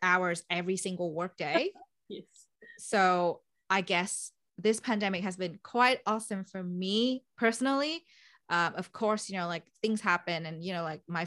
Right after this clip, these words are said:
Speaker 1: my family just went through a really long lockdown as well. So, um, there are a lot of things that I wish hadn't happened, but I guess this pandemic has definitely taught us a lot. And for me personally, I have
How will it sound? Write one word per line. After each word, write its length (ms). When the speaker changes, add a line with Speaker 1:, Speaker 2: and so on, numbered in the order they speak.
Speaker 1:
my 140
family 380
just 260
went 180
through 320
a 60
really 220
long 240
lockdown 420
as 140
well. 240
So, 320
um, 300
there 100
are 60
a 100
lot 80
of 100
things 320
that 260
I 100
wish 420
hadn't 200
happened, 440
but 120
I 140
guess 320
this 220
pandemic 460
has 120
definitely 560
taught 260
us 200
a 80
lot. 460
And 280
for 140
me 160
personally, 600
I 100
have 300